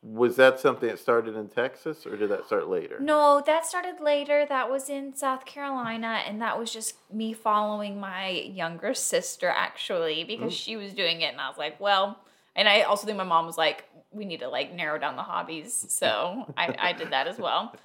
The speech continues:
Speaker 2: Like, across the daughters.
Speaker 1: Uh-huh,
Speaker 2: Um,
Speaker 1: not just
Speaker 2: yeah.
Speaker 1: instead of you having soccer or whatever, and
Speaker 2: Right.
Speaker 1: her having ballet, and then another having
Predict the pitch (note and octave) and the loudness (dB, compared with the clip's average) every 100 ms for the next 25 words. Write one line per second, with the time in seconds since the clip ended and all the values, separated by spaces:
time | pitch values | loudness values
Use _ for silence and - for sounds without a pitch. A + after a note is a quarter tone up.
0 | - G3 - G#3 - F#3 - - - F#3 | 0 4 4 2 6 6 6 -6 -14 -4
1 | F3 D#3+ E3+ F3+ - - B2+ A2+ G#2+ F3 | 0 0 0 -4 -4 4 4 6 4 6
2 | C3 B2 G#2 A2+ - _ - A3+ D#3+ C#3 | 6 4 4 -4 -4 _ -4 4 4 4
3 | A#3 - C#3+ A#2+ G2+ A2 A2 A2+ G2+ G2 | -2 6 8 8 2 -2 4 6 4 0
4 | F#2 - G#2 F2+ F2 F#2 F2 E2+ F2 E2 | -8 0 4 4 2 0 0 0 -2 -2
5 | E2 E2 F2 E2+ D3 C3 B2+ G2 F2+ F2 | -2 -2 2 4 4 2 -4 -4 -4 -4
6 | E2+ E2 E2 E2 E2 E2+ E2+ E2 E2+ D#2+ | -6 -10 -4 -2 -2 -2 -4 -6 -10 -16
7 | E2+ F2 E2+ F2 F#2 E2+ | -12 -6 -4 -2 -4 -8